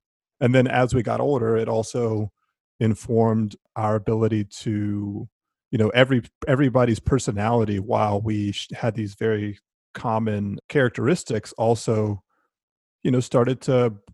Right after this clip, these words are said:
branch out and evolve and became our own individuals. And that helped all of us learn different ways of, like, maneuvering through life. You know, we had people exploring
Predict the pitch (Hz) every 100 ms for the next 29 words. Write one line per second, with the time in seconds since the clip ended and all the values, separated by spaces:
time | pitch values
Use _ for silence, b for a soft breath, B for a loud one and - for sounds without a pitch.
0 | _ - 127 - 139 123 104 104 101 113
1 | 117 101 98 - 101 101 98 110 - 113
2 | 107 107 107 110 104 104 165 - 127 113
3 | - 117 104 113 120 - - 117 110 -
4 | 120 120 110 107 101 104 107 117 117 107
5 | 107 117 _ _ _ 113 135 - 127 120
6 | 107 110 110 101 98 - - 110 101 -
7 | - _ _ - 107 107 107 104 101 113
8 | 101 104 101 - 104 101 101 104 104 98
9 | b b - 139 120 107 - 131 117 113
10 | 110 110